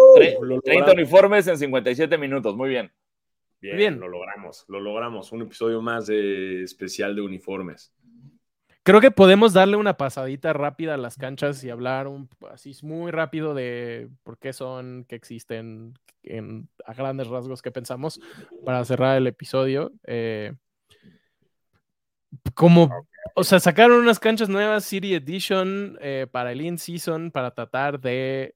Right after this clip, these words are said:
Speaker 3: eh, lo que dijo Adam Silver en una entrevista fue que la idea es que cuando alguien esté viendo en la tele y vea que la cancha está súper rara, diga, "Wow, ¿qué es esto?".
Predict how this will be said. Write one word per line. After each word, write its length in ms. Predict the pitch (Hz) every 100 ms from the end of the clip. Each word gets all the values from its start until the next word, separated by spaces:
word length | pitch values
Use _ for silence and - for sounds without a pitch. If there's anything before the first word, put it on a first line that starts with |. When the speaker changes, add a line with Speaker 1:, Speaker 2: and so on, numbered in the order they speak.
| _
Speaker 3:
eh, 320 | 127 117 113
lo 100 | 117
que 100 | -
dijo 200 | 151 165
Adam 220 | 180 180 170
Silver 340 | 175 165 165
en 120 | 151
una 140 | 147 151
entrevista 580 | 147 120 131 - 147
fue 200 | 151 131
que 260 | 123 131 131 _ _ _ _ _ _
la 160 | 139
idea 300 | 147 151 175
es 120 | 180 -
que 100 | 175
cuando 260 | 160 147
alguien 220 | 160 170
esté 200 | 156 165
viendo 260 | 156 156 160
en 80 | 143
la 80 | 117
tele 500 | 135 143 160 190 _ -
y 100 | 120
vea 260 | 139 139
que 140 | - 123
la 100 | 110
cancha 280 | 135 135 127
está 180 | - 131
súper 360 | - 131 117
rara, 220 | 113 127 151
diga, 200 | 139 123
"Wow, 340 | 143 196 156
¿qué 100 | 180
es 100 | 156
esto?". 300 | 160 -